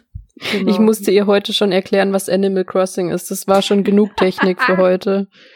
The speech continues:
Speaker 1: Und war sie enttäuscht, dass du keine Katze hast?
Speaker 2: Wie eine Katze auf der Insel?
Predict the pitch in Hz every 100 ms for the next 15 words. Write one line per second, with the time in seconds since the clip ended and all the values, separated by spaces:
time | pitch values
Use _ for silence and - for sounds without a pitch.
0 | - - - - 190 196 202 196 202 220
1 | 233 214 - 202 214 202 202 196 - 294
2 | 311 330 - _ _ _ - _ _ _
3 | _ _ _ 220 208 202 202 196 196 190
4 | - 233 247 226 262